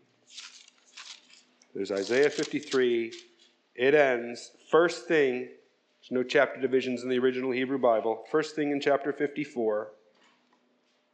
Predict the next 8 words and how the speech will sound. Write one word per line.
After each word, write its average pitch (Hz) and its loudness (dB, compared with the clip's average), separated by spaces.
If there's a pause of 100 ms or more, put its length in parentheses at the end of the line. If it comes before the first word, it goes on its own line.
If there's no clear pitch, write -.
(560)
"Sing, 131 -2 (1300)
O 135 4
barren 139 0
one 110 -2
who 117 -4
did 117 -4
not 117 -2
bear. 98 -4